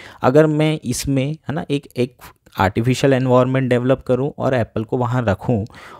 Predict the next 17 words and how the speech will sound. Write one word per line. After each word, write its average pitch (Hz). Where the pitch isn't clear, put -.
और 156
ब्लू 131
लाइट 143
जो 120
है 127
सिर्फ -
क्या 123
की 123
जाए, 139
इसको 156
भेजी 104
जाए, 117
ब्लू 143
लाइट 165
ये 160
क्या 156
करेगा, 151